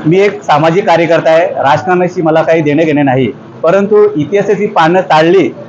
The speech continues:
तर एकोणीसशे साठच्या दशकामध्ये येथील या आठ गावांच्या भूमिपुत्रांनी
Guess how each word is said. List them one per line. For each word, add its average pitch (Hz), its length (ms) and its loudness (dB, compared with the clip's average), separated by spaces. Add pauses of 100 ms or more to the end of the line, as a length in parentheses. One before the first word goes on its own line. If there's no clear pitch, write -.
(220)
तर 190 360 2
एकोणीसशे 185 460 -2
साठच्या 165 400 0
दशकामध्ये 180 600 -2
येथील 170 380 -2
या 175 100 2
आठ 175 280 2
गावांच्या 185 340 0
भूमिपुत्रांनी 175 760 0